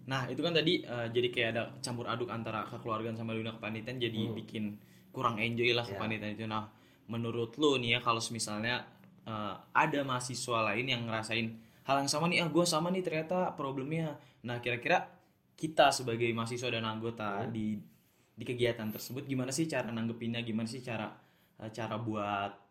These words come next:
Speaker 1: ya buat kita ngejalaninnya
Speaker 2: Hmm.
Speaker 1: biar kita nggak, jadi nggak bosen ya, walaupun, eh, kita bakalan ketemu hal yang kayak gitu. Nah, kira-kira gimana sih kita harus ngejalaninnya?
Speaker 2: Oke. Sepengalaman gua,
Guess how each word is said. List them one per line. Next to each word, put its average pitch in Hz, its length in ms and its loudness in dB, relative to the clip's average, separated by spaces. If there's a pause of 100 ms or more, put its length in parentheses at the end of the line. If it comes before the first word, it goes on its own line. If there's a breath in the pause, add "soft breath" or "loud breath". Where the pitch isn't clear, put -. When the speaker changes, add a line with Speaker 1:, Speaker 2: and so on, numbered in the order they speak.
(260)
Speaker 1:
ya 135 160 0
buat 143 140 2
kita 143 200 4
ngejalaninnya 131 480 6
Speaker 2:
Hmm. 143 120 4
Speaker 1:
biar 127 120 6
kita 123 180 -4
nggak, 120 240 -2 (360 soft breath)
jadi 127 220 0
nggak 120 240 -2
bosen 131 340 2
ya, 131 100 6
walaupun, 131 800 4 (320 soft breath)
eh, 113 180 -4
kita 127 260 -4
bakalan 113 360 0
ketemu 117 260 -6
hal 113 160 2
yang 107 80 -2
kayak 101 180 -6
gitu. 101 140 -8
Nah, 104 80 -4
kira-kira 117 320 -8
gimana 127 240 -6
sih 127 140 -4
kita 123 360 -6
harus 117 220 -6
ngejalaninnya? 107 560 -4
Speaker 2:
Oke. 95 180 -8 (760 soft breath)
Sepengalaman 135 1080 8
gua, - 340 -2